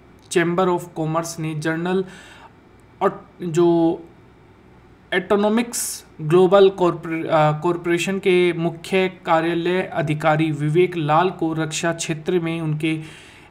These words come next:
ए, यहाँ पर उनके योगदान के लिए, सराहना के लिए प्रतिष्ठित उद्यमी नेतृत्व पुरस्कार दो हज़ार बाईस से सम्मानित किया गया है। अगला क्वेश्चन है, विश्व पुस्तक और कॉपीराइट दिवस दो हज़ार बाईस कब मनाया गया? तो तेईस अप्रैल को मनाया गया।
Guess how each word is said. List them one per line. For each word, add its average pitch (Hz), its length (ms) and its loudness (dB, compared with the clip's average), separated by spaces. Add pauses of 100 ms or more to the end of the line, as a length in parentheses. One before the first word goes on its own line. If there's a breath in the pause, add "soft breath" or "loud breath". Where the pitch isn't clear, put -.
ए, 226 120 2
यहाँ 180 500 4
पर 202 120 6
उनके 180 260 4
योगदान 160 560 2
के 175 120 -4
लिए, 160 280 0
सराहना 165 560 0
के 196 140 -2
लिए 160 160 0
प्रतिष्ठित 175 840 -8
उद्यमी 170 320 0
नेतृत्व 185 800 -2 (440 loud breath)
पुरस्कार 175 400 -2
दो 170 120 0
हज़ार 165 240 0
बाईस 156 260 0
से 165 140 -4
सम्मानित 156 460 -2
किया 165 180 0
गया 160 180 -4
है। 170 280 -6
अगला 165 220 0
क्वेश्चन 180 320 -4
है, 180 80 -2
विश्व 185 460 0 (140)
पुस्तक 190 440 -4 (120)
और 190 360 0 (1160 loud breath)
कॉपीराइट 208 520 6
दिवस 170 380 2
दो 170 160 4
हज़ार 175 280 2
बाईस 160 420 0
कब 180 100 -2
मनाया 165 260 -2
गया? 160 220 -2
तो 170 140 -4
तेईस 170 420 0
अप्रैल 151 300 -2
को 147 140 -6
मनाया 135 320 -4
गया। 131 240 -10